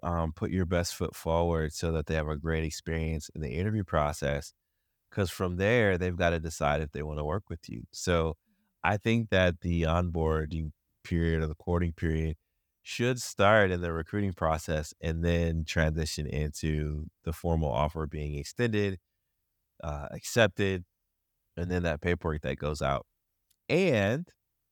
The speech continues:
and I think that onboarding should extend beyond the first sixty days to possibly ninety days and even a year, because it, it, it really does take a year sometimes to fully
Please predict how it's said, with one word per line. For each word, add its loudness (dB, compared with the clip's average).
and 2
I 0
think -2
that 2
onboarding 2
should -4
extend -2
beyond 2
the -2
first 0
sixty -4
days 0
to -2
possibly 2
ninety 2
days -4
and -2
even 0
a 0
year, 2
because 0
it, -4
it, -2
it 0
really 2
does 2
take -2
a 2
year 2
sometimes -2
to -10
fully -2